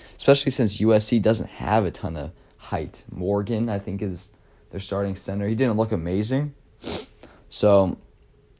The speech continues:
I feel like Oregon has the ability to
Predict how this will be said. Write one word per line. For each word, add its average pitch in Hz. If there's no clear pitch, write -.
I 104
feel 127
like 107
Oregon 110
has 107
the 101
ability 98
to 90